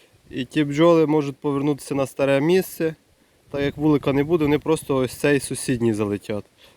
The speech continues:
на якому стоїть їхній вулик. Ось такий вигляд вже має даний точок зверху.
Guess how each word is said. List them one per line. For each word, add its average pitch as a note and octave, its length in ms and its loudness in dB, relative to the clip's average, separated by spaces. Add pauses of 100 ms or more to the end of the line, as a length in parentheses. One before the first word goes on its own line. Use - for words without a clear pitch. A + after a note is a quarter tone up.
на A#2+ 100 0
якому D3+ 360 2
стоїть D3+ 500 -2 (1000)
їхній C3 640 -4 (600)
вулик. A2+ 400 0 (3750)
Ось D3 260 -4
такий C3+ 360 -2
вигляд C3 440 0 (920)
вже A#2+ 220 -6
має B2 300 0
даний A2+ 340 0
точок A2+ 420 -6
зверху. D#3 560 -4